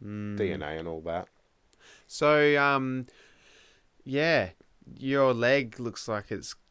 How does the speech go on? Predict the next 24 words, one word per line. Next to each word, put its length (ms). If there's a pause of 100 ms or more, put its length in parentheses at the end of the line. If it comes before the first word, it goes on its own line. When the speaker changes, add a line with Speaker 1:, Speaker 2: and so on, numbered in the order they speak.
Speaker 1:
full 200
of 140
Glad 340
wrap 260
again. 320 (220)
Speaker 2:
Yeah, 200 (120)
it 180
is. 380
I 40
need 120
to 100
take 200
that 120
off. 240
Speaker 1:
Let's 220
do 140
a 20
live 460
unboxing. 840 (120)
Speaker 2:
<laughs> 140
Unboxing 1600
of 100
my 120
leg. 400